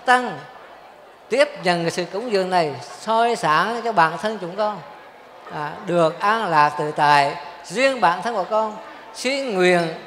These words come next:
khi bỏ thân này thì được sanh về cõi Phật, không còn làm người chúng sinh khổ sở giữa cõi ta bà này nữa." Lời nguyện với tấm lòng thành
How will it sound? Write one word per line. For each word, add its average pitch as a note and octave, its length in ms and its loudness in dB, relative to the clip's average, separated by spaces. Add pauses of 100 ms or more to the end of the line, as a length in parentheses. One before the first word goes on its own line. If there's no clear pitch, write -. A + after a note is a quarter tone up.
(640)
khi C#4 260 -4
bỏ F3 240 4
thân B3 220 -4
này F3 220 4 (540)
thì G3 80 -4
được E3+ 240 -2
sanh C4+ 320 -4
về F#3+ 260 6
cõi F3+ 200 6
Phật, F3 220 4 (460)
không C4+ 260 -4
còn F#3 340 8
làm F#3 260 2
người F#3 220 8
chúng G3 240 -4
sinh B3+ 240 -2
khổ F3+ 420 4 (340)
sở - 400 2
giữa D#3+ 180 -6
cõi E3 140 -2
ta G#3 160 0
bà F3+ 200 -2
này E3 140 -4
nữa." C#3+ 220 -6 (3000)
Lời F3 320 6
nguyện E3 480 4
với E3+ 100 0
tấm G#3+ 220 -4
lòng F3 240 -2
thành E3+ 240 -2